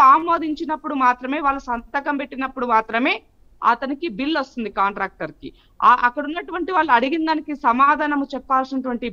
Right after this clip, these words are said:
బాధ్యత కాంట్రాక్టర్ ది. So అంటే ప్రజలనే, ప్రజలనే కేంద్రంగా, ప్రజాక్షేత్రంలో ప్రజలనే కేంద్రంగా చేసి పాలన కొనసాగిస్తూ, నువ్వు రెస్పాన్సిబిలిటీ వాళ్ళది,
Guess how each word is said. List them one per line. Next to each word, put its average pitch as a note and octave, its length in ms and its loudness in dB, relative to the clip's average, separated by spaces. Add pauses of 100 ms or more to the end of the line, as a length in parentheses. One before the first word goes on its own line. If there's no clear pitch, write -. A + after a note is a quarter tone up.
బాధ్యత G#3+ 320 2 (140)
కాంట్రాక్టర్ G3 680 0
ది. C3 80 -6 (320)
So E4 60 6 (100)
అంటే D4+ 240 -2 (640)
ప్రజలనే, E4+ 580 2 (280)
ప్రజలనే D#4+ 400 -2 (120)
కేంద్రంగా, D4 520 -2 (160)
ప్రజాక్షేత్రంలో D#4 960 -2 (220)
ప్రజలనే D#4+ 420 -4 (140)
కేంద్రంగా D4 560 -4
చేసి C#4+ 200 -8 (120)
పాలన C4+ 280 2 (100)
కొనసాగిస్తూ, B3+ 600 -4 (400)
నువ్వు D4+ 140 0 (280)
రెస్పాన్సిబిలిటీ E4 720 -2 (120)
వాళ్ళది, A#3+ 320 0